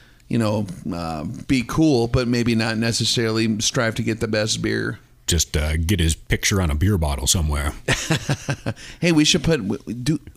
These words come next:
Speaker 1: dude. Hey, we should have a special commemorative. It wouldn't be very good, though. I don't have the patience to do it properly.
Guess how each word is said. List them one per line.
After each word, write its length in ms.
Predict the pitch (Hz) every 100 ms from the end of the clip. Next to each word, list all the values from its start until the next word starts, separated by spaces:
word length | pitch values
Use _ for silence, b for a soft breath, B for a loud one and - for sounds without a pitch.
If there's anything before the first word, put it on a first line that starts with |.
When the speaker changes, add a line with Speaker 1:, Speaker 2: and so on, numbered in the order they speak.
| - -
Speaker 1:
dude. 400 | 131 120 120 - - _ _ _ b b b b b
Hey, 300 | - 139 110 - - - _ _ - - _ - _ _
we 100 | 127
should 200 | 113 127
have 160 | 117 113
a 40 |
special 380 | 110 - 113 127
commemorative. 680 | - 110 107 107 107 107 -
It 120 | 127
wouldn't 240 | 131 123 110
be 100 | 113
very 200 | 107 104
good, 180 | 107 104
though. 100 | 107
I 80 |
don't 120 | 113 113
have 100 | 117
the 80 | 113
patience 400 | 107 101 104 101
to 80 | 104
do 120 | 104
it 100 | 104
properly. 460 | 98 95 101 92